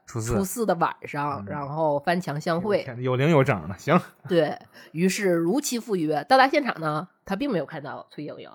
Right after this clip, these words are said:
Speaker 1: 嗯。
Speaker 2: 只看到了躺在床上睡觉的红娘。
Speaker 1: 哎呀。
Speaker 2: 红娘表示很震惊，张生表示也有点震惊。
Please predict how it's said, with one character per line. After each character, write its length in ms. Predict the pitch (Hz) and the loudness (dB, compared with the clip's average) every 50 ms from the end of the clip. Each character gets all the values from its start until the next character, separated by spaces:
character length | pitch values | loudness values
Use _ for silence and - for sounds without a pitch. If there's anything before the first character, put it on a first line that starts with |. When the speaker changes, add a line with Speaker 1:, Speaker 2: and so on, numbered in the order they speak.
| - _ | -20 _
Speaker 1:
嗯。 80 | - 110 | -12 -10
Speaker 2:
只 80 | 104 156 | -8 -6
看 240 | 151 202 226 226 208 | -4 -2 0 2 4
到 100 | 202 180 | 4 4
了 260 | 175 165 160 151 147 - - _ _ _ _ | 4 4 2 2 -2 -6 -12 _ _ _ _
躺 140 | - - 156 | -10 -4 2
在 120 | 151 165 175 | 2 2 4
床 180 | - 165 160 | 2 0 0
上 120 | 165 180 185 | 2 2 2
睡 140 | - 214 | 2 0
觉 140 | 196 202 202 | 2 2 4
的 80 | 190 165 | 2 2
红 200 | - 165 160 175 | 0 0 -4 -2
娘。 320 | 156 - - - 151 151 - | -4 -6 -8 -10 -12 -10 -8
Speaker 1:
哎 60 | 127 | -4
呀。 80 | 131 127 | 2 4
Speaker 2:
红 100 | 185 240 | 4 6
娘 120 | 226 190 120 | 6 6 8
表 160 | 156 196 190 | 8 6 6
示 140 | 190 - 240 | 6 4 0
很 140 | - 359 185 | 0 0 0
震 140 | 165 208 190 | 0 0 0
惊， 200 | 190 185 170 160 165 | 0 2 0 0 2
张 160 | - 185 269 | 2 2 2
生 160 | 254 - 247 247 | 6 6 4 4
表 160 | - - 170 | 4 0 -2
示 220 | 175 196 185 170 - - - - - - - - | 0 -2 -2 -2 -2 -6 -18 -18 -18 -18 -8 0
也 120 | - 170 170 | 2 4 4
有 80 | 185 | 8
点 160 | 226 285 214 | 8 8 6
震 160 | 220 208 190 185 | 6 4 2 0
惊。 200 | 196 180 175 | 0 0 0